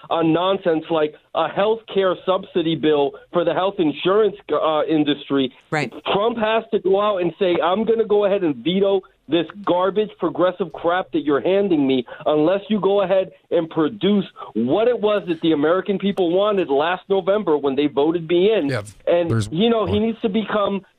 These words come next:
Speaker 1: a little bit more of a leader. And he's led, don't get me wrong, he's led,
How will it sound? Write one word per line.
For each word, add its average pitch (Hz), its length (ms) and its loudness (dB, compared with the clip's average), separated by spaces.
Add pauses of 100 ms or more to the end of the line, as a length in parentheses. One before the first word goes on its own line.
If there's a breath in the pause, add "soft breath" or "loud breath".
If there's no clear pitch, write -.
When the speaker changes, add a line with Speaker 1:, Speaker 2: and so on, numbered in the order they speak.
(140)
Speaker 1:
a 185 100 2
little 202 260 2
bit 233 160 2
more 185 440 2
of 165 180 0
a 175 60 0
leader. 180 540 0
And 165 240 0
he's 190 260 2
led, 185 400 2
don't 185 160 0
get 226 140 0
me 208 100 0
wrong, 208 280 0
he's 170 220 -8
led, 190 400 0